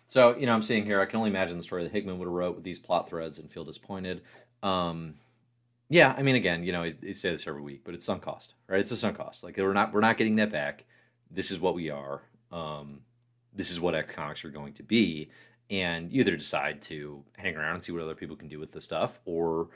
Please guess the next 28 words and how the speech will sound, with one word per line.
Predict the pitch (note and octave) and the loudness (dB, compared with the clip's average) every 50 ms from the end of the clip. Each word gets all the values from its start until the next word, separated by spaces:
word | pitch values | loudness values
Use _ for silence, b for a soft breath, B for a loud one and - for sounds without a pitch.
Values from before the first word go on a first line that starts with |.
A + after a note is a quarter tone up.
| b b b b b b b b | b b b b b b b b
or | - G2+ G2 | 0 2 2
not. | F2+ F#2+ A#2+ C#3 G#2+ F#2+ - | 4 4 4 6 4 4 2
You | G#2+ A2 | 0 2
know, | G#2 A2 A#2 | 4 6 6
it, | C#3 D3 - | 6 4 4
it, | D#3+ E3 D#3+ - | 0 0 0 2
it | - F#3+ G#3+ A3 | 2 4 8 8
is, | G#3 G3 F3+ E3 D3+ - - - _ _ _ _ _ _ _ _ _ _ _ _ _ _ - | 8 8 8 6 0 -6 -10 -14 _ _ _ _ _ _ _ _ _ _ _ _ _ _ 4
it | F#3 F#3 | 8 8
is | A3+ A3 | 8 8
kind | A3 - E3+ D#3+ C#3+ | 8 6 4 6 6
of | A#2 G2 | 4 4
the | F#2+ | 2
nature | G2 G#2 G#2+ G#2+ - - D#2 D2 D#2 - _ _ _ _ _ _ _ _ _ _ _ _ _ _ _ - | 4 4 2 2 2 -6 -10 -10 -12 -14 _ _ _ _ _ _ _ _ _ _ _ _ _ _ _ 2
of | A2 G#2+ G#2 G#2 | 6 6 6 6
shared | - - G2 F#2 E2+ | 4 4 4 2 2
superhero | - - - E2 C#2+ D2+ C#2+ D2 D2 C#2 | 0 -4 -6 -6 -8 -8 -8 -8 -8 -8
comics, | - - F2+ D#2+ C#2+ C#2+ - - - - - - _ _ _ _ _ _ _ | -6 -4 -4 -4 -4 -6 -12 -18 -20 -20 -20 -20 _ _ _ _ _ _ _
right? | - F2+ E2+ F2+ F2+ - - | 4 4 6 4 4 0 -6
In | F2+ | -8
a | D#2+ | -2
lot | D#2 D#2+ D#2 D2+ | 0 2 2 2
of | D2 - | 0 -2
ways. | - - - - - | -8 -10 -10 -2 0
It | C3 - | 2 4
just | - C#3 B2+ - | 4 4 4 4
got | - G#2 F#2 D#2+ D2+ - - b b b b b b b b - | 4 4 6 4 4 -2 -6 b b b b b b b b -8
expedited. | G#2 - - - G2 F2 E2+ F#2+ A2 A2+ A#2 B2 C3 B2+ | -6 -6 -6 -6 -4 -2 2 4 4 4 4 4 2 -2